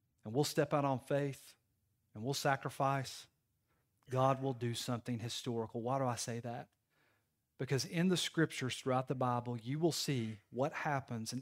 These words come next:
Exodus fourteen referenced twenty-six different times, Old Testament and New Testament. Translation, millions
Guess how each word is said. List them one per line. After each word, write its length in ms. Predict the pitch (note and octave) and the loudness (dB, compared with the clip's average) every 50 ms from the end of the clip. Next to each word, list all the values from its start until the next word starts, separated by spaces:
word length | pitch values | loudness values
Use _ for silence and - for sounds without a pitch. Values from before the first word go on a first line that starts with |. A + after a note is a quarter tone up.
| - | -6
Exodus 400 | - C#3 C3 - - - C3 B2+ | -6 -6 -6 -4 -6 -4 -4 -4
fourteen 640 | - - - C#3 C#3 C#3+ - - - D3 B2+ B2 A#2+ | -6 -6 -4 -4 -4 -4 -4 -6 -4 -2 -2 -2 -2
referenced 640 | A2 A#2 C3 B2+ B2+ - A#2+ A#2 - - - - - _ - _ _ _ - | 0 0 0 -2 -2 -4 -8 -8 -6 -8 -10 -10 -10 _ -20 _ _ _ -16
twenty-six 1200 | - - C#3 C#3+ D3+ D3 - - D#3 D#3+ D#3 - _ _ - C3+ - C#3+ C3+ B2+ - - - - - _ _ A#2 | -8 -4 -2 -2 -2 -2 -4 -4 -4 -4 -4 -8 _ _ -2 0 0 0 -2 -2 -2 -6 -6 -6 -6 _ _ -4
different 400 | B2 B2 A#2+ - C3 B2 B2 _ | -4 -4 -2 -2 -4 -4 -4 _
times, 480 | - A#2+ A2+ G#2 G2+ G#2 G#2 - - _ _ _ _ _ | -8 -6 -6 -6 -6 -8 -10 -12 -14 _ _ _ _ _
Old 220 | A#2 B2 C3 B2+ | -4 -4 -4 -6
Testament 480 | - C#3 B2+ B2 - - C3 B2+ B2 _ _ - | -4 -4 -4 -4 -4 -4 -6 -6 -6 _ _ -8
and 220 | A#2 A2+ A2 G#2+ | -8 -6 -6 -6
New 140 | G#2 A2 A2 | -8 -8 -10
Testament. 520 | _ - B2 C3 - - - - - - _ _ _ _ _ _ _ _ _ _ _ _ _ _ _ _ _ _ _ _ _ _ _ _ _ _ _ _ _ _ _ | _ -12 -12 -10 -12 -12 -12 -14 -16 -16 _ _ _ _ _ _ _ _ _ _ _ _ _ _ _ _ _ _ _ _ _ _ _ _ _ _ _ _ _ _ _
Translation, 800 | - - C#3+ D3 D3+ - D3+ D3 C3 B2+ A#2+ - - D3 D#3 - _ _ _ _ _ _ _ _ _ _ _ _ _ _ _ _ _ | -2 0 2 2 2 2 2 2 2 2 0 -4 -6 -8 -10 -12 _ _ _ _ _ _ _ _ _ _ _ _ _ _ _ _ _
millions 1000 | A#2 A2 A#2 A#2+ B2+ C#3 D#3+ F3+ F#3 F3+ D3+ C3+ C3+ A#2+ A#2 B2 B2+ - - - | -10 -6 -2 2 6 6 8 8 8 6 6 2 0 0 -2 -4 -4 -4 -6 -6